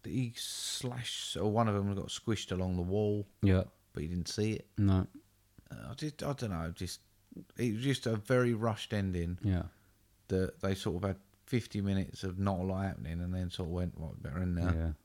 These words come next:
Speaker 2: I, I mean, like I say, I'm in agreement with you a little bit, mate. It was
Speaker 1: Yeah.
Speaker 2: a little bit more. I, I'm, I'm gutted I didn't get time to rewatch it before. I just remember it being, just thought, "Cube, yeah,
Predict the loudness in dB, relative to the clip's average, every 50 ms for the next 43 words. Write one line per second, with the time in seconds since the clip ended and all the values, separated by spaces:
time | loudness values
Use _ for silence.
0 | _ _ _ _ _ _ _ _ _ _ 4 6 6 8 8 8 8 10 8 8
1 | 6 4 2 2 2 0 -2 0 0 2 4 4 4 4 4 4 4 4 4 4
2 | 2 2 4 2 2 4 4 4 6 4 4 2 2 0 0 0 2 0 0 0
3 | 0 0 0 0 0 2 2 2 2 0 0 -2 -2 -2 0 0 0 0 0 0
4 | 2 2 2 4 6 6 6 8 8 6 4 4 4 6 6 6 6 4 4 4
5 | 2 4 4 2 2 2 0 2 2 2 0 0 -2 -4 -2 0 0 2 2 0
6 | -2 -2 -2 0 2 2 2 2 2 0 0 0 0 -2 -4 -4 -8 -10 -8 -8
7 | -10 -8 -6 -4 -2 -2 0 0 -2 0 4 6 8 8 8 8 6 6 4 2
8 | 2 2 2 2 2 2 0 -6 -8 -4 -4 -4 -4 -6 -8 -2 0 2 2 2
9 | 2 2 2 2 2